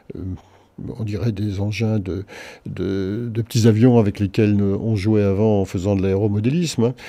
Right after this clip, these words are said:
et équipés d'une caméra pour voir où ils vont et qui sont, qui permettent de les piloter,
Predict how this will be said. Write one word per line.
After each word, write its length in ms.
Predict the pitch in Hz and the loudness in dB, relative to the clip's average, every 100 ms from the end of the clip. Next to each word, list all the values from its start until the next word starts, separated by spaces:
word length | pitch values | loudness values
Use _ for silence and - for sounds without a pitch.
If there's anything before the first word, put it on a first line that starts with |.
| - - | -18 -8
et 260 | - 107 120 | -2 0 4
équipés 640 | 120 - 107 - 113 107 | 2 2 -4 2 4 4
d'une 560 | 98 85 92 92 90 92 | 0 -4 -4 -4 -4 -4
caméra 540 | - 98 107 95 104 | -2 0 0 0 0
pour 160 | 90 92 | 0 -2
voir 260 | 98 101 107 | -2 -2 0
où 60 | |
ils 160 | 107 107 | -2 -2
vont 280 | 110 113 101 | -2 0 -2
et 60 | |
qui 100 | 101 | -4
sont, 380 | - 95 101 104 | -10 -8 -8 -10
qui 120 | 107 | -12
permettent 260 | - 110 120 | -8 -2 -2
de 120 | 113 | 0
les 100 | 104 | -2
piloter, 560 | 101 107 104 101 123 | -2 -2 -2 2 2